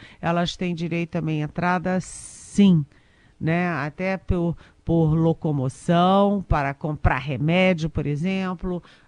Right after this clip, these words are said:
é, para se deslocar, para ter prazer, ir ao, ir ao cinema, é, fazer um jantar, alguma coisa assim, ela tem direito. Além disso, os jovens,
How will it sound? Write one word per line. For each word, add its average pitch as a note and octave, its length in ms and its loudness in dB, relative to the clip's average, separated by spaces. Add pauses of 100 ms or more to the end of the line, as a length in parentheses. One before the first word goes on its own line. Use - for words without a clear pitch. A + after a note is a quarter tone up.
é, D#3+ 360 0
para D#3 720 -2
se - 200 -10
deslocar, D#3+ 500 -4
para E3 140 -4
ter E3+ 180 -2
prazer, E3+ 680 4 (320)
ir D#3 160 0
ao, E3 180 2
ir E3+ 200 4
ao E3+ 100 6
cinema, F3+ 1000 4
é, D3+ 300 -4 (160)
fazer D#3+ 300 -2
um E3 80 0
jantar, D#3 480 -2
alguma D3+ 280 0
coisa C#3 280 -2
assim, G3 420 -2 (260)
ela A#3+ 220 0
tem B3+ 320 0
direito. F#3 480 0
Além A#3 300 0
disso, A3+ 340 -4
os A3 80 0
jovens, E3+ 880 2